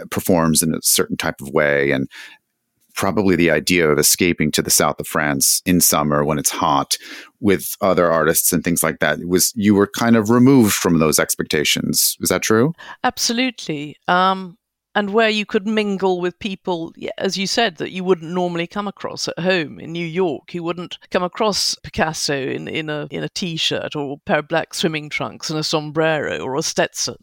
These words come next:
Speaker 2: which I think he did wear.
Speaker 1: There's a sketch by Picasso in the book of three women nude, uh, on a piece of hotel stationery. To me, it kind of shows the duality of the space.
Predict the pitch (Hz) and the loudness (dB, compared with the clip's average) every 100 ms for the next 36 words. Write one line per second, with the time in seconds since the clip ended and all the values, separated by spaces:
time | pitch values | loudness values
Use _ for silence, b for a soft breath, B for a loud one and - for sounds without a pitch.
0 | _ 156 151 - - 160 160 - 156 156 | _ -12 -8 -4 -2 -2 -4 -6 -6 -4
1 | 170 151 110 - 143 - B B B B | -4 -4 -8 -8 -14 -14 B B B B
2 | B B _ _ _ 139 147 151 - 170 | B B _ _ _ 2 4 4 4 2
3 | 196 - 190 123 110 113 113 - 92 87 | 0 0 0 0 0 2 2 2 2 2
4 | 78 90 80 71 - - 90 - 107 107 | 2 2 4 2 -2 -6 -6 0 2 4
5 | 101 92 101 92 87 85 92 87 82 76 | 4 2 2 2 2 4 4 4 2 0
6 | _ _ - 82 76 85 90 - 107 95 | _ _ -6 0 0 0 -2 0 0 2
7 | 87 87 - 82 - 90 82 - 71 62 | 2 2 0 0 0 0 0 0 0 0
8 | 62 b b b b b - 117 120 127 | -4 b b b b b -2 4 4 4
9 | 120 123 104 - 104 92 - 73 82 85 | 2 0 0 2 2 2 0 -2 2 4
10 | 85 85 80 71 69 - - 85 71 67 | 4 2 0 0 -2 -2 2 2 2 -2